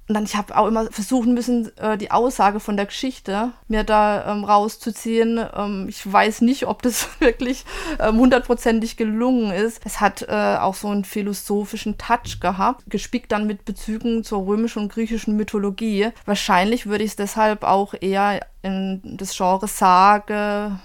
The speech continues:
Fabel eventuell einordnen,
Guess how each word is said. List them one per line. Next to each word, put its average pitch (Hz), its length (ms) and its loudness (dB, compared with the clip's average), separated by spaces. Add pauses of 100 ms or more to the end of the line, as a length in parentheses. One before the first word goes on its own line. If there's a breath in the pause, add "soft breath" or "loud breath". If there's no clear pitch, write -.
(180)
Fabel 214 560 6
eventuell 214 600 -2
einordnen, 208 960 -2